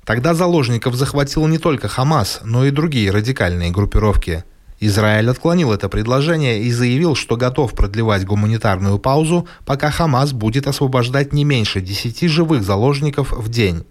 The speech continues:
Всего в заложниках, по подсчетам израильтян, остаются не меньше пятнадцати женщин и детей. Информацию о продлении гуманитарной паузы в секторе Газа еще на один день подтвердило Министерство иностранных дел Катара,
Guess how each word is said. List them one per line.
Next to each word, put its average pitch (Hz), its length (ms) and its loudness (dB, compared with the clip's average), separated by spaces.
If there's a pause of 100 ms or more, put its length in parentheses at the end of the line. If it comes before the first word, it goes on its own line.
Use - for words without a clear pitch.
Всего 120 400 2
в 156 40 -2
заложниках, 165 720 0
по 147 80 0
подсчетам 98 640 -2
израильтян, 110 680 2
остаются 151 600 0
не 170 140 2
меньше 160 340 0
пятнадцати 107 640 -4
женщин 135 460 2
и 131 160 -2
детей. 107 520 -2 (300)
Информацию 135 720 2
о 147 120 2
продлении 156 520 0
гуманитарной 117 680 0
паузы 160 380 0
в - 60 -6
секторе 117 400 -4
Газа 160 360 0
еще 151 400 0
на 113 160 0
один 139 260 0
день 170 240 2
подтвердило 165 600 0
Министерство 156 680 0
иностранных 101 600 0
дел 127 240 2
Катара, 90 480 -4